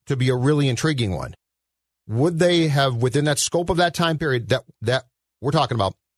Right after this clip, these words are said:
would they have won a World Series? And you just gave me a rotation going back to two thousand two that would have made you,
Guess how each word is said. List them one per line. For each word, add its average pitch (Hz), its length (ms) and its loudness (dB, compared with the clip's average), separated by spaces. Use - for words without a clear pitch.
would 127 240 -2
they 135 140 2
have 127 140 -2
won 123 300 0
a 117 80 -2
World 113 280 -2
Series? 95 380 -2
And 120 160 -2
you 180 100 2
just 190 260 0
gave 151 240 -2
me 147 120 0
a 117 60 0
rotation 110 840 -2
going 117 180 0
back 113 180 0
to - 60 -20
two 127 160 -6
thousand 107 420 0
two 101 400 -2
that 110 120 -4
would 135 140 2
have 143 100 0
made 139 280 0
you, 123 340 0